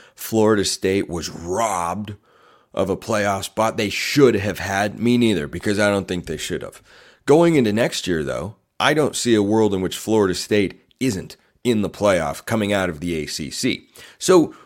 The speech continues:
we live in a world in which the Big Ten and the S E C have separated from the A C C and the Big twelve. You can refer to it as the Power Four if you'd like. It's the Power Two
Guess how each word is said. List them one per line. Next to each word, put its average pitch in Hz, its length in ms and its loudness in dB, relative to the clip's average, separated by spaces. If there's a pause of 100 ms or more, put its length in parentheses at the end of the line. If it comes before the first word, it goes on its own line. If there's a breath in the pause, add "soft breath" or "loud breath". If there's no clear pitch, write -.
we 226 200 0
live 135 440 2
in 117 180 -2
a 98 220 -2
world 87 520 -2 (160)
in 110 200 0
which 113 320 0 (140 soft breath)
the - 80 0
Big 131 300 -2
Ten 131 200 -2
and 113 140 -2
the 110 100 -2
S 107 220 -2
E 101 100 -2
C 98 440 -6
have 107 240 -4
separated 82 720 -6 (320 soft breath)
from 113 180 0
the 113 140 2
A 107 140 2
C 104 180 -2
C 92 200 -4
and 85 140 -4
the 78 40 -8
Big 71 240 -10
twelve. - 420 -12 (340 soft breath)
You 185 220 0
can 156 180 0
refer 131 380 2
to 110 140 4
it 95 200 2
as 98 160 -2
the 87 100 -8
Power 104 440 -2
Four 104 320 0
if 82 140 -6
you'd 82 200 -6
like. 87 320 -2 (220 soft breath)
It's 123 220 0
the 104 100 -4
Power 131 440 0
Two 175 500 0